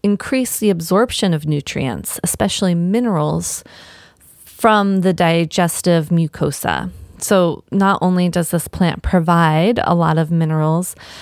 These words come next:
but then it also helps the membranes in our body to absorb them better. So this would be a great herb, like, if you're really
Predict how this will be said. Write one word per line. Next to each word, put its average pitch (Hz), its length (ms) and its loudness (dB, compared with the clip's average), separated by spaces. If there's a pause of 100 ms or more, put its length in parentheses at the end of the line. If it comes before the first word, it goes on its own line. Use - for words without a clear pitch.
(140)
but 208 140 2
then 208 160 2
it 190 160 0
also 208 340 2
helps - 680 -2 (560)
the 180 280 2
membranes 175 880 2
in 165 140 0
our 160 100 2
body 156 500 0
to 156 680 0
absorb 196 440 2
them - 340 -8 (120)
better. - 380 -2 (1400)
So - 160 0
this 202 160 -2
would 202 120 0
be 185 140 2
a 156 40 -2
great 170 380 0
herb, 165 240 0
like, 160 180 -6
if 175 160 -8
you're 170 160 0
really 160 680 0